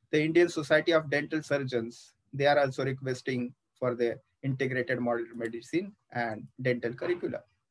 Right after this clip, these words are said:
Now, Ayurveda practitioner is being allowed to perform modern surgeries,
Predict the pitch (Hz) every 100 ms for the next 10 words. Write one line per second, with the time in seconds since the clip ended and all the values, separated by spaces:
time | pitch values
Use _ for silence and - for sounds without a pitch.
0 | _ _ _ _ _ _ _ _ 196 196
1 | 151 185 240 247 254 208 185 - 165 143
2 | 127 123 - 160 143 143 170 185 190 139
3 | 139 160 185 214 208 156 143 151 170 165
4 | 127 135 226 233 196 151 127 117 117 -